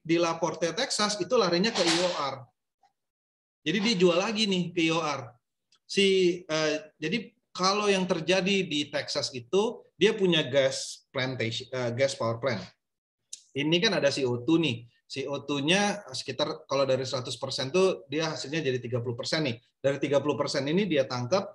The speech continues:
dia coba, eh, berdaya gunakan di yang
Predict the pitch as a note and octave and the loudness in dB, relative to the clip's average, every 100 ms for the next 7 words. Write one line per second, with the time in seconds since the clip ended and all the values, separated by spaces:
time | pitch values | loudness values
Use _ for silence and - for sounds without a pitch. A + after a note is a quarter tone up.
0 | _ _ C3 C#3+ C#3+ C#3 C3+ C3 C3+ B2+ | _ _ -2 4 4 4 2 0 0 0
1 | D3+ E3+ - - C3+ C3 B2+ C#3 C3+ C#3+ | 0 0 -2 -8 -4 -2 -2 -4 0 2
2 | C#3+ C3+ C#3 C3+ B2 F3+ G3 - - D3+ | 2 0 -4 -4 -2 0 0 -4 -4 0
3 | F#3 F#3+ - - C#3+ C3+ C3+ | 0 0 -6 -2 0 0 -2